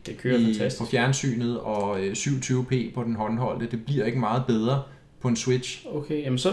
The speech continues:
Speaker 1: så ved vi lidt om, om den der udviklingsspil.
Speaker 2: Ja.
Speaker 1: Men lad os snakke lidt om spillet. Øh, jeg præsenterede det jo lidt tidligere som et puzzle exploration spil. Og så vil, plejer jeg altid at sige, når jeg præsenterer det for folk, fordi jeg har faktisk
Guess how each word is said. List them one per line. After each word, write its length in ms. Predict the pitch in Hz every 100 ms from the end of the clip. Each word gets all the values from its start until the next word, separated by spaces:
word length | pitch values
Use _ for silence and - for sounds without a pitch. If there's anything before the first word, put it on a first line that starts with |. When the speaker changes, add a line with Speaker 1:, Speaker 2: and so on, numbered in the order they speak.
| 220
Speaker 1:
så 140 | - 208
ved 120 | 226
vi 80 | 185
lidt 140 | 185
om, 160 | 175 151
om 180 | 143
den 180 | 135 139
der 80 | 143
udviklingsspil. 580 | 139 143 143 - - 127
Speaker 2:
Ja. 100 | 135 - - - -
Speaker 1:
Men 160 | - 123
lad 100 | 127
os 80 | 131
snakke 260 | 160 160
lidt 120 | 151 147
om 180 | 139 143
spillet. 340 | - - - -
Øh, 220 | 120 110 120
jeg 200 | 135 135
præsenterede 440 | - 123 120 147 123
det 60 |
jo 80 | 110 - - 110
lidt 100 | 107
tidligere 280 | 143 139
som 260 | 123 117 107
et 240 | - - - - - - -
puzzle 360 | 139 139 165 156
exploration 1000 | 127 - 139 120 120 127 135 139 113 107 - -
spil. 320 | - - 107 101 - - - - - - - -
Og 100 | -
så 180 | 131
vil, 220 | 123 123 - -
plejer 160 | 123
jeg 80 | 120
altid 200 | - 123
at 60 | 117
sige, 140 | 120
når 80 | 110
jeg 80 | 110
præsenterer 380 | 113 110 131
det 100 | 113
for 120 | 110 123
folk, 140 | 123
fordi 240 | 120 - 101
jeg 100 | 113
har 80 |
faktisk 240 | 117 123